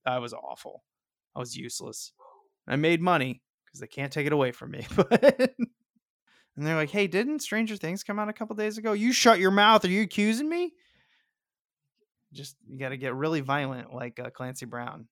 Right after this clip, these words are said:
and then they back off. Anyway, that will end it this week. Uh, Chris, Brad, I can't wait to have you back for the next one. It was good talking to you, and remember to be kind. Say it at the same time.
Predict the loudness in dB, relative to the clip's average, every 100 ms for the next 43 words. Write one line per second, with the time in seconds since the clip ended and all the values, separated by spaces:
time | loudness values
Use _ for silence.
0 | -16 -12 -12 -10 -10 -10 -12 -12 -20 _
1 | _ _ _ _ _ _ _ _ -2 4
2 | 6 6 4 -2 _ -2 4 4 4 -2
3 | -2 -2 -4 -4 -6 -6 -6 -4 -6 -10
4 | -18 _ -6 -2 -2 -4 -4 -4 -2 -4
5 | -4 0 2 4 6 6 4 0 -6 -14
6 | -20 _ _ _ _ _ _ -10 -4 0
7 | 0 -2 -2 -2 -2 -2 0 0 -2 -4
8 | -4 -4 -6 -6 -2 0 0 -2 -4 -8
9 | -6 -6 -6 -2 -2 -2 -4 -4 -2 -2
10 | -2 -4 -6 -6 -8 -6 -4 -4 -6 -4
11 | -6 0 2 4 4 2 -2 -4 -8 -12
12 | -6 -4 -2 -4 0 2 2 6 6 8
13 | 6 4 0 -6